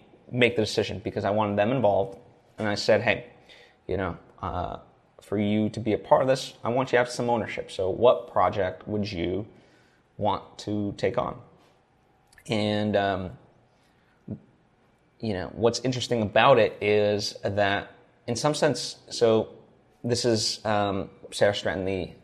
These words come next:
the actor, who's now been in both my movies. And so I want to reward her because she's always done great, but always kind of been a secondary character.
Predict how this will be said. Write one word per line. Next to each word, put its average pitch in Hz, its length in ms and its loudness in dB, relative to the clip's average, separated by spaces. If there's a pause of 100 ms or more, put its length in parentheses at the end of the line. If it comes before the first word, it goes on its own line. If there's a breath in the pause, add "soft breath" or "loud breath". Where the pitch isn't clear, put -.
the 101 160 -6
actor, 101 500 0 (300 loud breath)
who's 113 100 0
now 101 140 0
been 101 180 0
in 101 200 -4 (640)
both 127 360 6
my 110 120 0
movies. 101 420 0 (400 soft breath)
And 110 100 -6
so 117 100 4
I 110 40 8
want 123 240 4
to 120 80 -2
reward 110 440 4
her 107 120 0
because 107 720 4 (100)
she's 113 300 -4
always 123 260 6
done 110 160 2
great, 101 340 4 (640 soft breath)
but 117 200 6
always 110 260 8
kind 104 180 -4
of 104 120 -4
been 98 280 0
a 113 60 0
secondary 110 440 2
character. - 420 -8